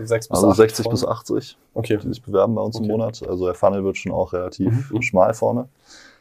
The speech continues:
Speaker 2: Ähm, und genau, die präsentieren sich dann fünf Minuten Pitch, fünf Minuten Q and A aus dem Publikum.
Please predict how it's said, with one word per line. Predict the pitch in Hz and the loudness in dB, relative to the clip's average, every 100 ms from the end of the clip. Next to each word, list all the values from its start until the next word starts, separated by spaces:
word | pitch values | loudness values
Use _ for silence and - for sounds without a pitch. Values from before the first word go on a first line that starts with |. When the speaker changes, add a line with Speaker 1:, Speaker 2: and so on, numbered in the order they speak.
| _ - | _ 2
Speaker 2:
Ähm, | 95 98 98 95 95 - _ _ _ _ | 4 6 6 2 0 -8 _ _ _ _
und | 92 92 90 - | 0 0 0 -2
genau, | 95 82 | 2 2
die | 82 | 0
präsentieren | - 92 87 98 | -4 -6 -4 -8
sich | 95 | -6
dann | 95 95 | -6 -6
fünf | 87 92 | -8 -6
Minuten | 92 - | -6 -4
Pitch, | 107 98 - | -2 -2 -2
fünf | 90 | -6
Minuten | 95 90 90 | -4 -4 -8
Q | - | -4
and | 87 | 0
A | 80 | 2
aus | 95 - | 0 -2
dem | |
Publikum. | - 101 110 - 110 | -6 -4 -2 0 -2